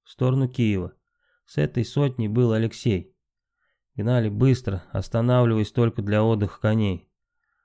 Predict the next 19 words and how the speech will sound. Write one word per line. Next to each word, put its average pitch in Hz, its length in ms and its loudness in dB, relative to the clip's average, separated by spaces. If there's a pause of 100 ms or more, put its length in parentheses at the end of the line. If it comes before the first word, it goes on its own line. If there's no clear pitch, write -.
(120)
В - 40 -8
двадцати 123 400 -2
верстах 139 640 0
на 110 120 -2
развилке 120 540 0
дорог 123 380 0
встали. 113 480 0 (1120)
Отсюда 113 540 -2
одна 117 260 0
дорога 113 380 2
вела 110 240 2
на 107 160 0
север, 131 500 0 (120)
к - 40 -10
землям 104 400 0
Василька, 107 520 -4 (260)
другая 127 400 -2
к - 40 -20
холму, 135 540 0